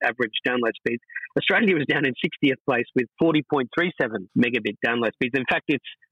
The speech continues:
mobile average, according to this particular site, of sixty-three point three four megabits on a wireless connections is faster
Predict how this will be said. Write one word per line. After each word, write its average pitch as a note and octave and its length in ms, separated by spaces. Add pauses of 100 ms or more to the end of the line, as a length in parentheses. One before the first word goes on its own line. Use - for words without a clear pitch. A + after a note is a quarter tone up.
(120)
mobile C3+ 680 (120)
average, B2 460 (100)
according C3+ 440
to B2+ 140
this D#3 100 (120)
particular A#2 280 (120)
site, B2 120
of A2 160
sixty-three - 600
point B2 260
three B2+ 200
four B2 220 (280)
megabits C3 400
on C3 140
a A#2 60 (120)
wireless C#3+ 400
connections A#2 360
is B2 80 (120)
faster E3 420